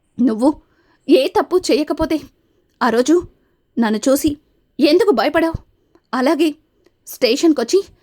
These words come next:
నిజం చెప్తాను అన్నప్పుడు నీలో నాకు నిజాయితీ కనిపించింది. కానీ నువ్వు స్టేషన్‌కొచ్చిన తర్వాత దేన్నో చూసి భయపడ్డావు.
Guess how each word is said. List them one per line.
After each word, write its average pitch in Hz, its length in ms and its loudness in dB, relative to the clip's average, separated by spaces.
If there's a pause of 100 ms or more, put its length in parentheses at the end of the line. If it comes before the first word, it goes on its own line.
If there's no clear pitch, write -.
(260)
నిజం 392 420 4
చెప్తాను 349 320 2
అన్నప్పుడు 320 400 0 (580)
నీలో 262 300 2
నాకు 302 340 0 (420)
నిజాయితీ 311 420 0
కనిపించింది. 302 600 0 (420)
కానీ 240 260 4
నువ్వు 294 300 2 (360)
స్టేషన్‌కొచ్చిన - 720 0
తర్వాత 269 460 -2 (440)
దేన్నో 220 360 4 (120)
చూసి 277 240 -4 (340)
భయపడ్డావు. 262 680 0